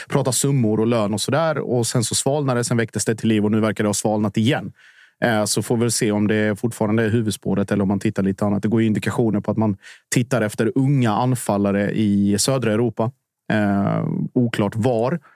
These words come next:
Eh, men att man även då har med sig någonstans i beräkningarna att om, alltså jag sa innan, eller jag sa i ett tidigare program att Kiese Thelin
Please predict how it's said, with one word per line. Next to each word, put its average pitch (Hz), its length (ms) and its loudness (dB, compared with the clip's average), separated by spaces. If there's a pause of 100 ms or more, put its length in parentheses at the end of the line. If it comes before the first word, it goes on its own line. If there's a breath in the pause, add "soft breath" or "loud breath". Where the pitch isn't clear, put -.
(340 soft breath)
Eh, 104 300 0
men 110 260 2
att 107 420 -2
man 113 240 0
även 110 340 0
då 107 280 0 (920)
har 113 340 0
med 117 300 0
sig 113 160 -2
någonstans 117 380 0
i 110 40 0
beräkningarna 101 680 -2
att 98 120 -6
om, 110 400 0 (340)
alltså 117 180 0
jag 110 300 -2
sa 117 200 0
innan, 107 200 0
eller 113 240 0
jag 113 60 0
sa 113 160 0
i 107 40 2
ett 101 80 -6
tidigare 107 240 0
program 113 240 0
att - 180 -6
Kiese 104 240 -2
Thelin 104 420 0